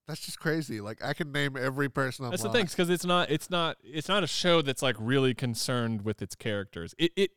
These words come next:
Speaker 1: Yeah.
Speaker 2: it pretends to be like Lost, but it, like, gets bored. Or, no, it doesn't even, it's not even that it gets bored. It just doesn't know how to write good
Speaker 1: This thing happens to
Speaker 2: character
Speaker 1: what was his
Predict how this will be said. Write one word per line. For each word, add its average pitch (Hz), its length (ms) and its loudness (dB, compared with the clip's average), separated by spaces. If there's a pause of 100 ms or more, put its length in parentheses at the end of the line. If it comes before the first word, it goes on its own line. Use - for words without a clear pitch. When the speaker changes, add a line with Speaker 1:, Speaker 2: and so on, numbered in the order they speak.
Speaker 1:
Yeah. 131 340 -2
Speaker 2:
it 180 140 0 (320)
pretends 202 560 4
to 165 120 0
be 131 200 2
like 104 260 -2
Lost, 92 380 -2
but 135 100 2
it, 139 120 2
like, 156 200 2 (180)
gets 135 240 -4
bored. 110 600 0 (1120)
Or, 160 200 8
no, 208 180 6
it 214 60 6
doesn't 247 160 2
even, 185 260 0
it's 151 160 -2
not 220 100 2
even 208 120 2
that 160 100 2
it 143 80 -4
gets 139 180 0
bored. 143 320 6
It 131 80 -2
just 208 200 2
doesn't 185 280 6
know 143 320 4
how 135 200 2
to 127 80 6
write 117 360 2
good 123 440 2
Speaker 1:
This 170 200 0
thing 156 440 0
happens 151 500 0
to 139 320 2
Speaker 2:
character 143 420 4
Speaker 1:
what 151 200 4
was 185 100 4
his 131 80 2